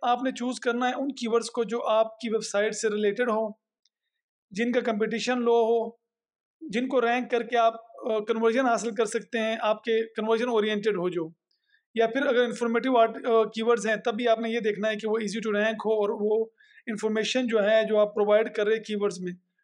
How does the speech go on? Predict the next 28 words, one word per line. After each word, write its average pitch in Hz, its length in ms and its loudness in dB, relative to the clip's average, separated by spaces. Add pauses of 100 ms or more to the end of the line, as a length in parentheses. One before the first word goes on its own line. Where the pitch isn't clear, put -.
(180)
वो 247 80 4
आपकी 240 140 -4
वेबसाइट 220 380 2
से 233 120 -2
रेलिवेंट 208 480 0
है। 156 200 -10 (840)
तो 269 60 2
आपने 269 220 4
उन 285 100 2
चीज़ों 277 220 0
का 233 100 -4
ख्याल 254 260 4
रखते 262 260 -2
हुए 269 100 0
कीवर्ड 254 360 -2
रिसर्च 262 420 0
करनी 214 280 -2
होती 190 340 -6
है। 208 60 -2
आपने 214 240 -4
रिसर्च 240 380 -2
करना 220 280 -2
है, 220 60 -2
बार-बार 220 360 2
देखना 208 420 -4
है 240 80 -2
कीवर्ड्स 220 360 -2
को 226 240 -2